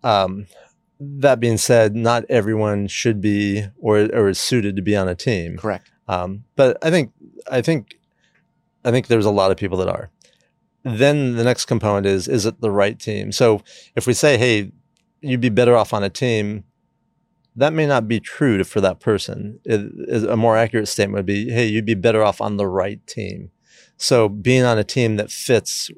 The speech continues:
Speaker 1: their needs, their strengths, their desires, you know, if, if opportunity is important, and being on a team that creates opportunities for them.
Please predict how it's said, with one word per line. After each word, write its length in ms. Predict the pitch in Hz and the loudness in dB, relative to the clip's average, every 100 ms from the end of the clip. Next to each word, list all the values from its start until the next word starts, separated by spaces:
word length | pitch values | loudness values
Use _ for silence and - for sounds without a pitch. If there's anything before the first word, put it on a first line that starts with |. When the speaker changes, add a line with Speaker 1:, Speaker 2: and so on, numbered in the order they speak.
| - | -6
Speaker 1:
their 260 | 101 110 | 0 2
needs, 600 | 107 101 101 101 85 - - | 2 -2 -2 -4 -8 -14 -16
their 400 | 135 107 104 104 | -16 -2 0 2
strengths, 720 | 95 - 107 101 92 - - - - _ _ | 0 -2 0 0 -4 -8 -12 -16 -20 _ _
their 120 | 110 | 0
desires, 720 | 107 104 104 95 92 95 92 - _ _ - | 0 2 4 4 2 -2 -8 -14 _ _ -8
you 120 | 110 | -2
know, 200 | 98 104 | 0 0
if, 320 | 127 110 - - _ _ _ _ | 0 -2 -2 -18 _ _ _ _
if 140 | 123 | -2
opportunity 500 | 127 117 101 - 117 | 0 0 -2 -2 0
is 120 | 110 98 | 0 -2
important, 340 | 101 104 98 | -4 -4 -6
and 100 | 104 | -4
being 140 | 113 | -2
on 140 | 113 104 | 0 -2
a 20 | |
team 220 | - 117 | -2 -2
that 160 | 107 107 | -2 -4
creates 280 | 120 110 - | -4 -2 0
opportunities 600 | 101 104 - 107 101 - | -2 -2 -6 -4 -6 -8
for 120 | 104 | -10
them. 340 | 104 101 101 | -10 -12 -16